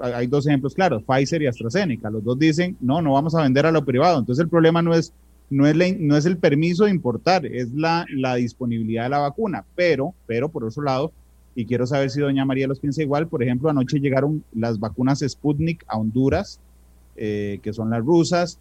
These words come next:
Eh, en Colombia están viendo a ver cómo se llevan las de Sinovac, que son las chinas. Eh, está la de Moderna también en Estados Unidos, está Johnson y Johnson, y nosotros seguimos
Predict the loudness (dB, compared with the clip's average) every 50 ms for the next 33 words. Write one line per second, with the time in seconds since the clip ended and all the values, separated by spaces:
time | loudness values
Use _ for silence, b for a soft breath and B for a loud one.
0 | -20 -20 -20 _ _ -12 -6 -2 -2 0 0 0 0 -2 -2 0 -2 0 0 2
1 | 2 2 4 4 2 2 0 0 0 0 2 2 2 2 2 2 2 0 0 -2
2 | -2 -2 -2 0 0 0 2 2 2 0 0 0 -2 -4 -4 -4 -4 -2 0 2
3 | 2 2 0 -2 -6 -16 -20 -16 -12 -12 -8 -6 -6 -4 -6 -6 -6 -4 -2 -2
4 | -2 -2 -4 -6 -6 -10 -14 -20 -20 -20 -20 _ _ _ -10 -6 -4 -2 -2 -2
5 | -2 -2 -2 -4 -4 -6 -6 -4 -2 0 2 4 4 4 4 4 4 6 6 6
6 | 6 6 4 2 2 0 -2 -2 -4 -4 -2 -2 -2 -2 -2 -4 -4 -6 -6 -8
7 | -8 -6 -4 -4 -4 -2 -2 -2 -4 -4 -6 -8 -8 -10 -8 -6 -4 -2 -2 -2
8 | -2 -2 -4 -4 -4 -4 -4 -4 -4 -6 -6 -6 -8 -10 -10 _ _ _ _ _
9 | _ _ _ -2 0 0 2 2 0 0 0 0 0 0 0 0 0 0 0 0
10 | 0 0 -2 -2 -4 -6 -12